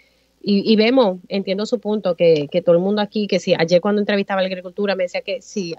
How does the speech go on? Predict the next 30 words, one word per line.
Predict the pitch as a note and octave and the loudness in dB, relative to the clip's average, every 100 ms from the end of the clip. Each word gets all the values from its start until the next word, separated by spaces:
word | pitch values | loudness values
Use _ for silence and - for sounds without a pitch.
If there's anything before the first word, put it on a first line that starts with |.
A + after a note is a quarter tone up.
| - | -4
da | F3+ G3 | -4 -2
cuidado, | F3+ E3+ E3+ | -2 -2 -2
me | |
dice, | E3 D#3+ | -2 -2
no, | D3+ D#3+ | -4 0
no, | F#3+ | 0
no, | A#3+ | 2
yo | F3+ | 4
lo | D#3 | 4
que | F3 | 2
establezco | F3 A3 G#3+ A#3 B3+ | 0 0 2 2 4
es | B3 | 2
el | B3+ | 2
precio | B3 B3 B3+ | 0 0 0
mínimo | C4 D4 D4+ | 0 0 0
del | C#4 | 2
almud, | A#3 G#3 G#3 A3 G#3+ _ _ - | 0 0 2 0 0 _ _ -10
yo | E3 | -6
no | D#3 | -6
esta-, | F#3 C4+ - - | -4 -6 -6 -6
<laughs> | B3+ B3 C4 _ - G#3+ | -2 0 -2 _ -12 -8
yo | G#3 | -6
no | B3 | -8
establezco | B3 A3 A#3+ B3 | -8 -8 -8 -10
el | |
precio | G#3+ A3+ | -8 -6
del | A#3 G3+ | -6 -4
consumidor. | F3 E3 D3+ G#3+ G#3 _ _ _ _ _ - - - | -6 -2 0 2 0 _ _ _ _ _ -6 -4 -2
Así | - - D4 | -2 -2 2
que, | A#3+ A#3 G#3+ F3 | 2 2 2 -2